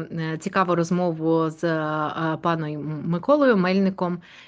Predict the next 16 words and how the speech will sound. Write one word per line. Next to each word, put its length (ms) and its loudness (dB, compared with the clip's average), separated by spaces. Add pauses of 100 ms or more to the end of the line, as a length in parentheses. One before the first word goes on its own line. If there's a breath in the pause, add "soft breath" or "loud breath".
(120 loud breath)
який, 460 2
е, 300 0
має 360 0
не 100 -4
лише, 440 0
м, 260 0
глибокий 640 -2
експертний 520 -2
бекграунд, 720 -2
але 440 -2
і, 400 0 (460 loud breath)
ем, 500 -2
непростий 760 -2
досвід 640 -2
участі 680 -4
в 360 -4